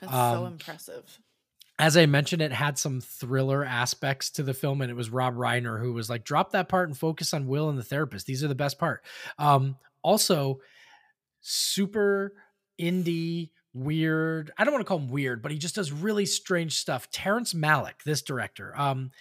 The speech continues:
Speaker 2: trying to think if, if there's anything you gotta look up Terrence Malick. His biggest movie to date is probably called The Tree of Life. Um, it's a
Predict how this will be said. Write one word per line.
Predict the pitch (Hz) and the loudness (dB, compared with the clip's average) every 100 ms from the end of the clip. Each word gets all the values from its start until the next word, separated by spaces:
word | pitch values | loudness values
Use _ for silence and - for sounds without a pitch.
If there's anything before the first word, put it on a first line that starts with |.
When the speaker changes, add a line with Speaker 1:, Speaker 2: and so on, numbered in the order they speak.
| - - | -20 -6
Speaker 2:
trying | 180 202 | -2 0
to | |
think | 208 220 175 | 0 -4 -4
if, | 151 - 151 - | -6 -6 -14 -12
if | - 151 - | -8 -6 -6
there's | 143 - | -8 -6
anything | 165 190 196 - 160 156 139 _ _ _ _ _ | -4 -2 -2 -4 -4 -4 -8 _ _ _ _ _
you | 190 202 | 0 4
gotta | 262 | 6
look | 233 208 | 6 4
up | 180 - | 2 2
Terrence | 170 143 | 0 0
Malick. | 156 143 143 | 0 0 0
His | 175 | -2
biggest | 135 190 202 247 - | 4 4 6 2 0
movie | 185 185 190 | 0 0 -4
to | 165 | -4
date | 147 156 | -4 -4
is | 151 - | -6 -6
probably | 147 151 165 | -4 -2 -4
called | 156 147 | -4 -4
The | 131 | -4
Tree | - 160 151 | -6 -2 -2
of | 120 | -2
Life. | 131 170 202 - - | 0 2 0 -6 -12
Um, | 139 131 127 151 | -4 -4 -4 -6
it's | 131 | -6
a | 147 | -6